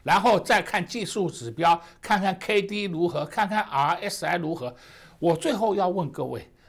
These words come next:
你看了那么多的技术指标，请问你赚到钱了没有？没有。那你何必浪费时间去看那个东西呢？你何不如每天花十五分钟看王彤解盘，你不就懂了吗？这不是最简单的逻辑吗？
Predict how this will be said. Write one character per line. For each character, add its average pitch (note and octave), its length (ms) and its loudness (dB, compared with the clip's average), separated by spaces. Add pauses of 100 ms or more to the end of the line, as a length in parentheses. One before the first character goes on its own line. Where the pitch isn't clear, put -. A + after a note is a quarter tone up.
(100)
你 D#3 140 -2
看 G#3+ 260 -2
了 E3+ 80 -4
那 F3 140 -4
么 D#3+ 160 -4
多 E3+ 240 -2
的 D3+ 100 -6
技 - 180 -6
术 E3 160 -6
指 G2+ 200 -12
标， B2+ 280 -10 (220)
请 - 340 -2
问 B3 160 0 (220)
你 B2+ 160 -8
赚 C#3+ 340 -8
到 C#3+ 220 -10
钱 - 300 -16
了 A2+ 80 -16
没 E2 160 -18
有？ D2+ 80 -20 (1500)
没 - 180 -12
有。 - 80 -18 (680)
那 A4 200 0
你 F4 100 6
何 - 160 2
必 G4 140 6
浪 F#4 180 6
费 D#4+ 160 4
时 - 140 -4
间 B3 120 4
去 C#4 80 0
看 C4 220 0
那 A#3+ 80 -2
个 B3 80 2
东 A3+ 160 -2
西 A#3 140 -8
呢？ A#3 240 -6 (280)
你 D#4 120 6
何 F#4+ 180 6
不 G#4 140 2
如 E4+ 160 8
每 C4 180 8
天 D#4+ 240 2
花 - 240 4
十 - 240 -2
五 C#4+ 140 0
分 A#3+ 160 2
钟 C4+ 100 2
看 C4+ 200 2
王 A#3 140 6
彤 C4 160 4
解 F#3 160 0
盘， F#3+ 240 2 (140)
你 A#3 100 2
不 A#3 80 2
就 E4+ 140 6
懂 D#3+ 300 4
了 F#3+ 100 4
吗？ F#4 280 4 (840)
这 - 180 4
不 B4+ 80 6
是 A#4 100 4
最 C5+ 200 6
简 G#3 260 2
单 E4+ 200 6
的 G4+ 60 6
逻 A#3 240 6
辑 G3 240 -2
吗？ G#3+ 300 2